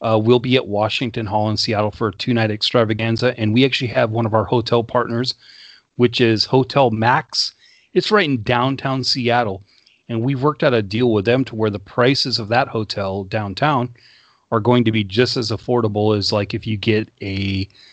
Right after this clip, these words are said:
uh, Motel Six or something twenty miles outside of the city. So if you come in from out of town, you're gonna have a hotel room downtown Seattle where there's all this shopping and eating places and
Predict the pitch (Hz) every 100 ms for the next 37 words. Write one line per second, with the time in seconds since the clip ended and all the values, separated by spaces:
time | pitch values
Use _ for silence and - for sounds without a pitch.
0 | _ _ _ _ _ _ _ _ - 104
1 | 95 92 92 113 131 123 110 - 135 -
2 | 113 - 110 113 107 107 107 95 - 131
3 | 117 107 107 98 101 101 101 90 95 -
4 | 123 90 - - _ - 143 131 123 _
5 | _ - 131 131 180 180 170 156 131 123
6 | 123 143 127 117 117 113 107 107 - 123
7 | 120 - 135 - 143 113 110 110 - _
8 | _ _ _ - _ 113 117 135 160 165
9 | 165 - 135 127 117 104 101 101 95 -
10 | 107 113 113 110 - 127 120 120 127 123
11 | 110 95 - 131 135 131 117 131 123 113
12 | 139 131 123 110 107 95 98